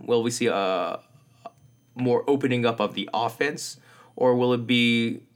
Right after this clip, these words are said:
and mind you, this is not a bad recipe for success, will you see Jimmy Garoppolo continue to do Jimmy G things for this Niners team? Shout out to George Kittle. He's been out the last couple weeks.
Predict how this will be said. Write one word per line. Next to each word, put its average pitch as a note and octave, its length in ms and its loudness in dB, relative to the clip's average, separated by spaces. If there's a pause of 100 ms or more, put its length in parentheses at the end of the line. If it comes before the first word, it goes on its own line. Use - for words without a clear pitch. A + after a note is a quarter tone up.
(120)
and C3+ 160 0
mind D3 220 4
you, A#2 120 2
this C3 200 -2
is A2+ 120 -4
not A#2 180 2
a G#2+ 40 0
bad G#2 240 -2
recipe G#2+ 380 -2
for G2 160 -8
success, F#2+ 520 -6 (480)
will C#3 160 2
you B2 120 2
see A#2 320 0
Jimmy A#2 320 -2
Garoppolo G#2+ 440 0
continue A2 380 -2
to G#2 160 -10
do G#2+ 580 -6 (220)
Jimmy A#2 300 -2
G A2 240 -2
things G#2 420 -2
for A2 220 -2
this G2 180 -8
Niners F#2 300 -8
team? D2+ 300 -14 (1700)
Shout A2+ 300 0
out A#2 120 -2
to - 100 -18
George A#2 300 0
Kittle. A#2+ 280 4
He's A2 160 0
been G#2 160 -4
out G2+ 160 -2
the G#2 60 -6
last G2+ 220 -2
couple G#2+ 280 -4
weeks. A2+ 300 -2